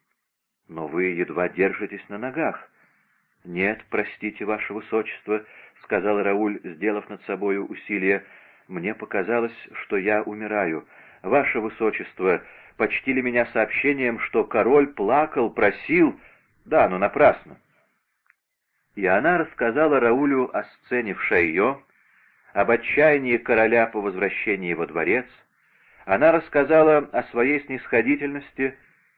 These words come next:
и об ужасной фразе, при помощи которой разгневанная принцесса, униженная кокетка, поборола гнев короля.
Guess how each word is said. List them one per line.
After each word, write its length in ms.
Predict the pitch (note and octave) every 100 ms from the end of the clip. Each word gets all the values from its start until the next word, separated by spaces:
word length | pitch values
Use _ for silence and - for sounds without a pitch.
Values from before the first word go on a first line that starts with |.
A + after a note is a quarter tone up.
| -
и 60 | F#2
об 180 | F2+
ужасной 480 | F#2 B2+ E3+ - E3+
фразе, 520 | - D3 D#3 C3+ -
при 140 | - F#2+
помощи 480 | A2 G#2 G2+ - G#2+
которой 480 | G#2 G2 A2 G#2
разгневанная 760 | G2 F#2+ E2 A2+ A2 F#2 E2+ D#2+
принцесса, 840 | F2 E2 - E3+ E3 - G2+ E2+ - - - -
униженная 720 | B2 D#3 D#3+ B2+ G2+ F2+ D#2+
кокетка, 760 | G2 E2+ D#3+ F3 - D3+ C#3+ - _ _ _ _
поборола 600 | G2+ F2 E2+ A#2 C3+ C3
гнев 360 | F2 D#2+ F2+ -
короля. 500 | F#2+ E2 D2+ D2